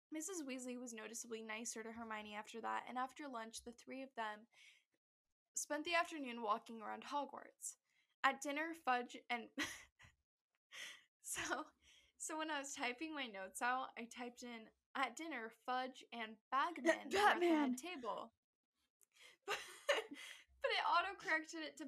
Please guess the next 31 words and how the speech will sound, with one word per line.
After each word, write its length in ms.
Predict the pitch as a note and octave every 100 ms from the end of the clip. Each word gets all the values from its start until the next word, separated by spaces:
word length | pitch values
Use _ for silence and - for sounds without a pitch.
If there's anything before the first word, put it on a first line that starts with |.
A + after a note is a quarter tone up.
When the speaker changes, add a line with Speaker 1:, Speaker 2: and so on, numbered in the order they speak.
| A3+
Speaker 1:
Batman, 640 | A#3 G#3 B3+ D4+ D#4 F#4
so 100 | G4 D#4
I 60 |
was 120 | D4+
like, 180 | D#4 D4+ -
"I'll 160 | E4 D#4+
just, 160 | C#4+ -
I'll 180 | - D4+
just 120 | D4+
leave 160 | B3 A3 E3+ D3+
this." 240 | C#4 C#4 - _ _ _ _ -
'Cause 240 | E4+ C#4 _ _ _ - F4+
imagine 380 | C#4+ C#4 D#4+ F#4+ G#4+
you're 120 | F4+
just 200 | D#4+ C#4
eating 420 | A#3 B3+ D4 D#4+ D#4
dinner, 540 | C4 G3+ E3+ A#3 D4 _ - - -
and 180 | E4 D#4+
you 80 |
Speaker 2:
Fudge 40 | D4+
Speaker 1:
look 120 | D#4
Speaker 2:
and 160 | D4 C4
Speaker 1:
at 80 | D4
the 60 |
head 260 | G4+ G4 D4
Speaker 2:
Batman. 120 | F#4+
Speaker 1:
table. 380 | F4+ E4 B3 A#3+
Speaker 2:
It's 180 | C#4+ -
Speaker 1:
<laughs> 80 | -
Speaker 2:
Batman. 800 | A#4+ A#4 - C#5+ G4+ C#4 A#3+ A#3 - - -
Okay, 140 | -